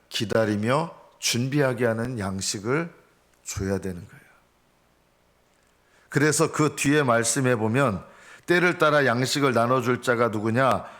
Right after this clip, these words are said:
사십삼 절, "주인이 이를 때, 다시 오실 때 그 종이 그렇게 하는 것을 보면 그 종이 복이 있도다."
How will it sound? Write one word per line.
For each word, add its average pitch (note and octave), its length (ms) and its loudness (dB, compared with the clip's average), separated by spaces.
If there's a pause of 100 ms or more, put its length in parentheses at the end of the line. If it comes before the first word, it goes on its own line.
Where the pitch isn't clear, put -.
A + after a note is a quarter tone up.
(100)
사십삼 A#2 540 0
절, D#3 240 2 (200)
"주인이 F3+ 580 2
이를 C#3+ 340 0
때, A2+ 200 0
다시 C#3+ 360 2
오실 D3 400 0
때 C3+ 420 0 (300)
그 F#3+ 220 4
종이 F3+ 340 2
그렇게 G3 420 0
하는 F3+ 200 2
것을 E3 280 2
보면 E3 380 0 (240)
그 E3 280 2
종이 D#3 440 0
복이 A2 380 -4
있도다." G#2+ 760 -2